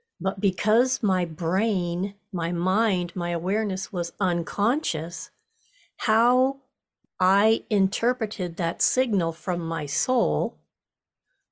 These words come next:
was to go into the service, because that's kind of what I knew, 'cause my dad was in the military. Some of my other siblings were in the mil-, okay, I'll go be of s-,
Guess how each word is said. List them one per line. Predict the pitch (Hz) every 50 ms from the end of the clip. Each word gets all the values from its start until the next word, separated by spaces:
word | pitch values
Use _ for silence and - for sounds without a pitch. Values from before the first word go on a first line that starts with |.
| _ _
was | - 185 180 170 -
to | - 220
go | 170 - 180 165 170 - - -
into | 220 226 240 247 247 240 - - - 208 202 202 202
the | 180 185 180
service, | 180 - - 226 247 254 214 170 160 - - - - _
because | - 165 - 180 165 151
that's | - 175 170 170 - - - -
kind | - - - 185 185
of | 180 165
what | 170 165 165
I | 160 160
knew, | 160 185 233 214 160
'cause | 143 - 156 -
my | 180 165
dad | 156 180 180 190 190
was | 175 156 151
in | 170 151
the | 147
military. | 151 156 160 151 - - - - 160 - - _ _ _ - - _ _ _ -
Some | - - 180
of | 175 170
my | 175 175 175
other | 165 170 170
siblings | - - 240 220 208 190 175 165 160 -
were | 175 160
in | 156
the | 151 151
mil-, | 160 - -
okay, | 190 196 - 190 180 190
I'll | - 170 190 190
go | 202 196
be | 190 185 196 190
of | 180 170
s-, | - -